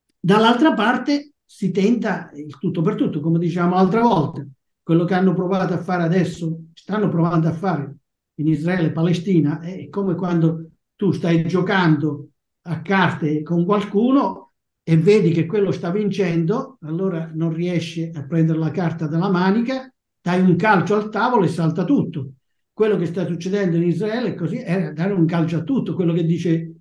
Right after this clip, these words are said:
Putin, no? Ci sono dei poteri che vorrebbero allargare questo conflitto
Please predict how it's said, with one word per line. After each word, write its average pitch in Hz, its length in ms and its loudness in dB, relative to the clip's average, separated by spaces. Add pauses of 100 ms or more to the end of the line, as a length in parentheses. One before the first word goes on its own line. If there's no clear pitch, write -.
(120)
Putin, 165 500 2
no? 202 400 -2 (160)
Ci - 220 -4
sono 196 420 2
dei 196 180 4
poteri 208 400 4
che 165 80 0
vorrebbero 175 460 2
allargare 185 600 0
questo 208 300 -4
conflitto 196 680 -2